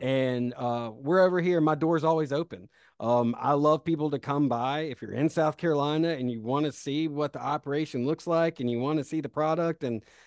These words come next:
just come talk to us about it, like, I love that. Uh, that's fine. Uh, so, uh, I, I invite anyone who would like to come visit us, uh,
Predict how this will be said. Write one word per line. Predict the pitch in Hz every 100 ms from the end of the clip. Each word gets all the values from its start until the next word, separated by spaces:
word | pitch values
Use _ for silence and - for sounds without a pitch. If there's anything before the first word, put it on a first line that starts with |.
| _
just | 127 143
come | 170 139
talk | 131 147 -
to | 185
us | 175
about | 196 190 208
it, | 214
like, | 147 120 - _ _ _ _ _
I | 139
love | 185 196 147
that. | 113 _ _ -
Uh, | 135
that's | 131 170 -
fine. | 160 190 117 107
Uh, | 135 151 139
so, | - 143 131 127
uh, | 123 127 123
I, | 123 131 139
I | 131 143
invite | 151 139 143 151
anyone | 190 143 113
who | 117
would | 123
like | 123 120
to | 131
come | 143 127
visit | 135 156 131
us, | 117 -
uh, | 131